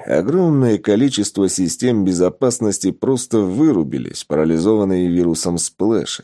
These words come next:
и теперь турели, взрывные ловушки, десятки сенсорных систем были просто обесточенным металлическим мусором в тоннеле.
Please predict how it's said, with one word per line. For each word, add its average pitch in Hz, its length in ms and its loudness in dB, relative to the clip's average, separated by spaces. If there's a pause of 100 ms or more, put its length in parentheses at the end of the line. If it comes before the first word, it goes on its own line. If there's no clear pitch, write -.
и 69 160 -6
теперь 131 480 0
турели, 107 600 0
взрывные 95 480 0
ловушки, 95 640 0
десятки 87 640 -2
сенсорных 95 640 0
систем 120 520 -2
были 139 200 2
просто 151 540 -2
обесточенным 131 800 0
металлическим 110 840 0
мусором 98 560 -2
в - 80 -14
тоннеле. 73 800 -4